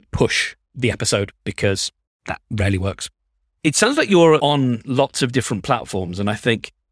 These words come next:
it feels like there's, to some degrees, differing advice with some of this stuff. But I think the best advice, 'cause one of the, the, the statements that I heard, uh, most recently is if you try, it's something along the lines of, "If you chase two rabbits, you'll catch neither."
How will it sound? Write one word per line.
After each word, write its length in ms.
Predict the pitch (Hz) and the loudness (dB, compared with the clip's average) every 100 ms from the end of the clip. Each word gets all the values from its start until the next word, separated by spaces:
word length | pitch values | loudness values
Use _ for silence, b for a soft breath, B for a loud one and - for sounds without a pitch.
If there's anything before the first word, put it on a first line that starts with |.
| _ | _
it 160 | 175 - | -4 -2
feels 220 | 196 214 240 | 0 2 2
like 80 | |
there's, 200 | 208 170 139 _ | 0 -2 -4 _
to 100 | - | -2
some 280 | 165 - 170 | 0 2 2
degrees, 260 | 147 135 120 | 2 2 2
differing 400 | 110 120 127 110 | 0 0 0 0
advice 580 | 92 98 98 - - - | 0 -2 -4 -4 -8 -10
with 180 | 104 - | -14 -8
some 180 | 104 90 | -6 -6
of 60 | |
this 100 | 80 | -6
stuff. 420 | - 58 62 - - | -8 -8 -12 -16 -14
But 140 | 120 120 | -4 -2
I 80 | 117 | -2
think 200 | 151 107 | -4 -2
the 60 | |
best 280 | 107 120 - | -2 -2 -2
advice, 340 | 110 104 95 - | -4 -2 -4 -2
'cause 240 | 147 135 87 _ _ | -2 -4 -10 _ _
one 180 | 120 127 | 0 2
of 60 | 120 | 4
the, 220 | 113 104 | 4 2
the, 240 | 120 113 101 | 2 2 2
the 100 | 110 | -2
statements 420 | - 120 104 104 | 2 2 2 2
that 100 | 113 | 2
I 100 | 107 | 4
heard, 400 | 117 107 104 - _ - | 2 2 0 -4 _ 0
uh, 320 | 110 104 107 | 2 2 2
most 260 | 110 110 | 0 0
recently 520 | 123 127 - 107 107 101 | 2 0 0 -2 0 -2
is 200 | 98 - | -2 -6
if 100 | 127 | -6
you 80 | 123 | -2
try, 220 | - 127 | 0 0
it's 260 | 139 131 127 | 0 0 2
something 260 | 185 139 | 4 4
along 180 | 117 113 | 2 2
the 60 | 113 | 2
lines 180 | 110 117 | 2 0
of, 80 | |
"If 120 | 117 117 | -2 -2
you 140 | 110 - | -4 -2
chase 400 | - 123 117 - | 2 2 2 -4
two 260 | - 147 120 | -4 0 2
rabbits, 440 | 107 101 92 - | 0 -2 -4 -4
you'll 120 | 107 | -4
catch 300 | 98 104 78 107 | -2 -6 -6 -6
neither." 340 | 95 85 80 | -6 -8 -16